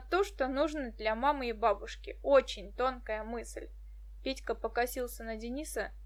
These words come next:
не шутит ли он. Но Денис и не думал шутить. "А он не такой уж плохой", подумал Петька. "Да, Петро, светлая идея",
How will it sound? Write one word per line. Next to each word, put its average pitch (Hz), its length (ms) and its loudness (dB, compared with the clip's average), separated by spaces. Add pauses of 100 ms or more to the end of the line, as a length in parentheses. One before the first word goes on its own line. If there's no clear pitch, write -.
(300)
не 233 140 -6
шутит 254 400 -2
ли 226 120 -2
он. 208 260 -2 (380)
Но 220 160 -4
Денис 233 400 -4
и 277 60 -6
не 226 140 -6
думал 262 320 -2
шутить. - 520 -8 (440)
"А 214 100 0
он 370 400 0
не 349 80 -6
такой 330 420 4
уж 349 120 -4
плохой", 240 540 0 (300)
подумал 240 420 0
Петька. 226 520 -4 (480)
"Да, 311 240 12
Петро, 214 500 4
светлая 262 640 4
идея", 208 400 -4